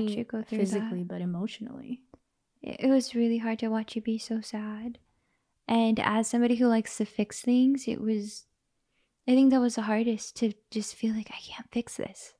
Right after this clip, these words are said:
Speaker 2: Like, I don't know how to fix this one." And to just be there for you however you need me to be. But you were, you were really, really sad. And, eh,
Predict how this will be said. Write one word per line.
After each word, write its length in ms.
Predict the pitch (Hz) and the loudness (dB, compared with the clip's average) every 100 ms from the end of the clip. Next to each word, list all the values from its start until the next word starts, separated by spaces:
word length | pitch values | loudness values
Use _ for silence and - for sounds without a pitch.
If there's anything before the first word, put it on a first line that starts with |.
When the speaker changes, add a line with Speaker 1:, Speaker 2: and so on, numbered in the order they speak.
| - | -8
Speaker 2:
Like, 100 | 214 | -6
I 120 | 214 | -4
don't 120 | 233 | -2
know 60 | 233 | -2
how 220 | - 214 | -2 -4
to 80 | 214 | -6
fix 320 | - - - | -10 -14 -14
this 200 | 202 - | -12 -6
one." 220 | 208 202 - - _ _ _ _ _ _ _ _ | -4 -4 -6 -16 _ _ _ _ _ _ _ _
And 340 | 220 208 214 220 | -4 -2 -2 -4
to 100 | 214 | -2
just 240 | 220 - | -2 0
be 140 | 214 220 | 0 2
there 300 | 220 214 214 | 2 0 -2
for 160 | - | -4
you 220 | 220 214 | -4 -2
however 400 | 214 214 214 214 | -4 -6 -6 -4
you 240 | 220 226 220 | -4 -2 0
need 200 | 220 220 | 0 0
me 200 | 226 233 | -2 -4
to 160 | - | -6
be. 340 | 254 262 262 269 - | -8 -4 -6 -6 -8
But 240 | 240 - - _ | -8 -8 -14 _
you 220 | 233 233 | -8 -6
were, 320 | 262 254 240 - _ _ _ _ _ | -4 -4 -6 -8 _ _ _ _ _
you 120 | 254 262 | 0 2
were 220 | 262 254 | 2 0
really, 520 | - - 247 240 233 | -4 -8 -6 -6 -6
really 240 | 226 220 208 | -4 -6 -6
sad. 480 | - 214 208 208 - - | -6 -6 -4 -6 -12 -4
And, 360 | 233 220 214 - _ _ - | 0 0 0 -6 _ _ -20
eh, 140 | - | -20